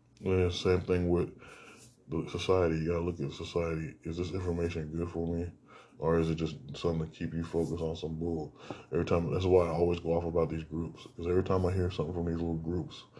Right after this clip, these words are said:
I'm like, "This, this is nothing I believe in. This is not my reality." And this is why I'm always talking about it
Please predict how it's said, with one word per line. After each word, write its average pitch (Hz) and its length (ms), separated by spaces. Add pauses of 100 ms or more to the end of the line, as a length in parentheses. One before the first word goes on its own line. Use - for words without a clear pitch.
(340)
I'm 85 140
like, 82 200
"This, 92 200 (260)
this - 160
is 82 140
nothing 87 300
I 85 100
believe 80 380
in. 80 180
This 82 120
is 82 80
not 82 280
my 80 120
reality." 80 520
And 80 100
this 90 60
is 85 80
why 80 140
I'm 80 120
always 80 260
talking 85 300
about 80 200
it 76 40